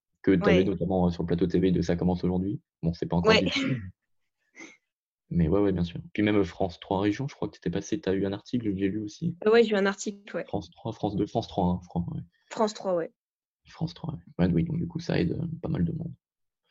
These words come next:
Speaker 1: Et, hem, alors, du coup, j'ai, j'ai, j'ai, j'ai, j'ai, j'ai appris un truc, ça, je savais pas du tout. Hem,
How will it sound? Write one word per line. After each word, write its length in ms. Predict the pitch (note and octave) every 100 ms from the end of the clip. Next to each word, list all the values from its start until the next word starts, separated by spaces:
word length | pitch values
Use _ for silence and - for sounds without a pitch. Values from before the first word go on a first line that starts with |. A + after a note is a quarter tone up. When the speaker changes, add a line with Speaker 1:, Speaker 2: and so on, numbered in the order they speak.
| - - -
Speaker 1:
Et, 160 | G#2
hem, 460 | G#2 G2+ G2 G2 F#2
alors, 220 | F2 - -
du 220 | F2+ A2+
coup, 140 | - D#3
j'ai, 180 | G2 F#2
j'ai, 220 | E2+ E2
j'ai, 200 | - -
j'ai, 260 | - - -
j'ai, 360 | - - -
j'ai 160 | - -
appris 260 | E2+ F#2+
un 100 | F2
truc, 200 | E2 -
ça, 100 | - F2
je 80 |
savais 200 | E2+ D#2+ D#2
pas 120 | -
du 100 | F#2
tout. 200 | A#2 - - - _
Hem, 840 | G2 F#2 F2+ E2 F2 F2 G2 G2